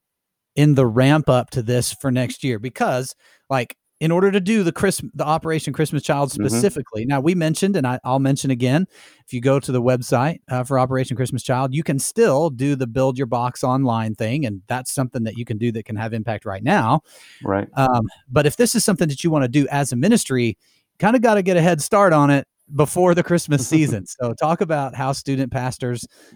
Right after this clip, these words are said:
Speaker 1: uh, and student ministries can get connected to this ministry.
Speaker 2: Yeah, so, uh, Samaritanspurse, uh, dot org slash O C C, or if you just, I mean, Google Operation Christmas Child and you'll find the right site. Make sure you get the right site for sure. Um, but,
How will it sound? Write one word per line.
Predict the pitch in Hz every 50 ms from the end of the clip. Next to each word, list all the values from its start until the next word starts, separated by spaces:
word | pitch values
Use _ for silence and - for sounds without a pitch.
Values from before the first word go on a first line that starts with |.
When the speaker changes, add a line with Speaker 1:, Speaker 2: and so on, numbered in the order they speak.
| - -
Speaker 1:
uh, | 117 113 107 107
and | 104
student | - - 135 127 117
ministries | 120 120 110 127 120 107
can | - - 113 104
get | 98 110 123 - _
connected | - 117 107 104 113 113 _ - 113 95 90 _ _
to | - - 113 101 98 95 95
this | 95 101 95 -
ministry. | 98 95 92 - - - - - _ - - - - _ _ _ _ -
Speaker 2:
Yeah, | 104 104 113 120
so, | 113 - - 113 104 104 101 - - -
uh, | - 92 98 95 95 95 87 - - -
Samaritanspurse, | - - 117 117 127 131 127 117 - 127 120 117 113 - - - _ _ 76
uh, | 98 101
dot | 98 110 110 113 -
org | - 107 110 110 110 101 -
slash | - - 110 104 107 - -
O | - 104
C | 101 - - 98
C, | 95 - 98 95 92 90 90 - _
or | - 104
if | 107 -
you | 117
just, | 101 117 107 - - _
I | -
mean, | 98 98 95 92 87
Google | 85 104 101 95 101 98
Operation | 95 95 95 92 - 98 90 - 90
Christmas | - 98 92 - - 92
Child | - 104 92 90 92
and | 90 92
you'll | 95 92
find | 90 - 98 95 95 92 92 90
the | 92
right | 92 92 90 90 90 -
site. | - - 98 95 92 104
Make | 104 107 -
sure | - 113
you | 90
get | 95 90
the | -
right | 87 87 90 -
site | - - 90 87 - -
for | - -
sure. | - - - 95 92 - _ - - - - _ _ -
Um, | - 101 95 92 95 95 92 - - - - - - _ _ _ 107 92
but, | 117 117 110 101 - -